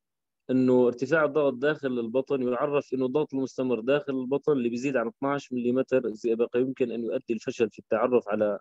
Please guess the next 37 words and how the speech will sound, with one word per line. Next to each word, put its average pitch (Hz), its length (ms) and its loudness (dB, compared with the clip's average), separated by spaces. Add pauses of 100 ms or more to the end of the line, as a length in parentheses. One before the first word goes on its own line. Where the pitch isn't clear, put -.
(160)
آه، 101 260 -6
متلازمة 120 440 2
الحجرة 131 300 -2
البطنية 127 460 2
وتدبيرها 117 500 2
على 139 140 2
الفور 143 360 0 (340)
إلى 127 220 2
سوء 143 360 -4
الإنذار 117 760 -2
عند - 100 -8
المريض. 104 420 -2 (960)
حيث 117 240 2
يتم 135 240 2
التعرف 143 440 2
على 123 200 2
متلازمة 120 480 2
الحجرة 131 340 -6
البطنية 123 400 -2
كمش-، 135 520 0
آه، 113 120 2
كمؤشر 120 600 0
مستقل 117 460 0
الوفيات، 117 680 2 (140)
يجب 127 300 -2
أن 113 360 -4
يؤخذ 120 520 -4
هذا 123 160 4
التشخيص 117 400 -4
السريري 117 400 2
بعين 110 220 0
الاعتبار 113 480 0
عند 107 160 -4
المرضى 117 320 0
اللي 107 120 0
بيعانوا 113 320 -2
من 113 60 -6